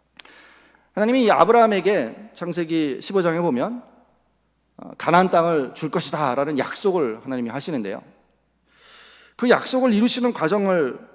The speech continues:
봐도요, 창세기 십오 장 십오, 십육 절을 보면 이상한 말씀을 하세요. 그냥 "내가 너희 후손에게 이 약을, 이 땅을 주리라." 막 그렇게만 말씀하시지 않고 거기 한마디 더 하시는데, 어,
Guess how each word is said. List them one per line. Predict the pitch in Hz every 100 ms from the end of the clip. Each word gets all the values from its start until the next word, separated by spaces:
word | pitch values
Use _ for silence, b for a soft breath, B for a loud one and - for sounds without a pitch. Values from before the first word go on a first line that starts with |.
| _ _
봐도요, | 143 151 131 123 269 - _ _ _ _ -
창세기 | 196 208 233
십오 | 233 240
장 | 220
십오, | 202 220 214
십육 | 214 233 214
절을 | 165 147
보면 | 208 202
이상한 | 220 240
말씀을 | 180 - 170 147
하세요. | 143 139 110 - -
그냥 | 190 165
"내가 | 160 165 135 - - - _ _
너희 | 151 156
후손에게 | 175 180 160
이 | 147
약을, | 147 160 156
이 | 151
땅을 | 160 185 165
주리라." | - 165 202 170 127 120
막 | 170
그렇게만 | - 208 240 226
말씀하시지 | 160 - 185 160 - 185
않고 | 131 110 220 - B B -
거기 | 185
한마디 | 240 262 226
더 | 170 151
하시는데, | 160 160 139 208 131 - - b b b b b _
어, | 123 120 117 110 -